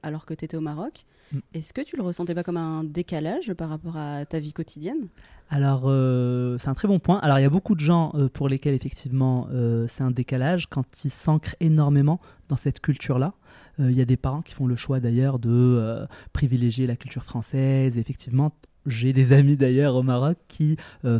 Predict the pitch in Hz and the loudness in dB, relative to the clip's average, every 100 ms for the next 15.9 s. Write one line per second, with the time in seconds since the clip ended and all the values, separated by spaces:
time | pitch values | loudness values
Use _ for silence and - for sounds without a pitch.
0 | - 113 107 - 175 165 151 139 - 131 | 0 -2 -2 -4 -4 -4 -4 -4 -4 -6
1 | - 143 143 147 - - 120 - 123 - | -2 0 0 -2 -8 -8 -8 -8 -8 -6
2 | 131 - - - 151 - 147 - 131 160 | -8 -10 -14 -6 -4 -2 -4 -4 -2 0
3 | 175 185 147 - - - 131 127 127 123 | 0 -2 -6 -14 -20 -6 -2 0 0 -4
4 | - - 127 117 127 - 170 139 123 139 | -4 -2 0 0 0 0 0 0 0 0
5 | 131 123 120 127 226 - - - _ - | 2 2 4 2 0 -4 -20 -20 _ 0
6 | 143 165 156 - 131 151 165 - 127 113 | 2 2 2 0 0 0 -2 -2 -2 0
7 | 156 156 143 - 160 135 143 127 131 131 | 0 2 0 -2 -2 -2 0 0 0 2
8 | 127 131 135 143 139 127 123 131 127 135 | 2 4 2 2 2 2 0 -2 2 2
9 | 127 120 - 202 160 - - 127 120 120 | 2 -2 -8 -14 -10 -8 -4 -4 -2 -2
10 | 110 123 135 147 139 120 113 113 135 - | 0 2 2 2 0 0 -2 -2 -4 -2
11 | 127 120 131 110 113 - 113 110 113 113 | 0 2 2 2 -2 -4 -6 -6 -6 -8
12 | 107 82 110 127 - 131 127 143 143 - | -10 -10 -10 -6 -2 0 0 2 0 0
13 | 117 - 127 131 - 131 160 151 127 117 | -2 -2 -2 -2 -2 -4 -2 0 0 2
14 | 120 117 120 143 135 - 131 135 120 131 | 0 2 2 2 0 -2 0 0 0 -2
15 | - 131 - 135 131 131 120 120 | -4 -8 -2 -2 -2 -4 -6 -12